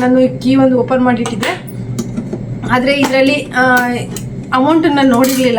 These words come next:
ಎಷ್ಟಿದೆ ಅಂತ ಹೇಳ್ಬಿಟ್ಟು. ನನ್ನ ಅನಿಸಿಕೆ ಇದು ಫುಲ್ಲು ತುಂಬಬೇಕು ಅಂತಾನೆ ಇತ್ತು, ಆದ್ರೆ ಅದು ಆಗ್ಲಿಲ್ಲ. ಯಾಕೆಲ್ಲ ಅಂತ ಹೇಳ್ಬಿಟ್ಟು ನಾನು ಹೇಳ್ತೀನಿ. ಆ,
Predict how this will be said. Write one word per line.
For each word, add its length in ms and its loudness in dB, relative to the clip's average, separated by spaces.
ಎಷ್ಟಿದೆ 440 0
ಅಂತ 200 0
ಹೇಳ್ಬಿಟ್ಟು. 360 -2
ನನ್ನ 380 4
ಅನಿಸಿಕೆ 440 2
ಇದು 240 0
ಫುಲ್ಲು 340 2
ತುಂಬಬೇಕು 480 2
ಅಂತಾನೆ 360 2
ಇತ್ತು, 640 -2
ಆದ್ರೆ 580 -2
ಅದು 120 2
ಆಗ್ಲಿಲ್ಲ. 480 0
ಯಾಕೆಲ್ಲ 520 2
ಅಂತ 140 -4
ಹೇಳ್ಬಿಟ್ಟು 320 -2
ನಾನು 200 2
ಹೇಳ್ತೀನಿ. 480 0
ಆ, 360 4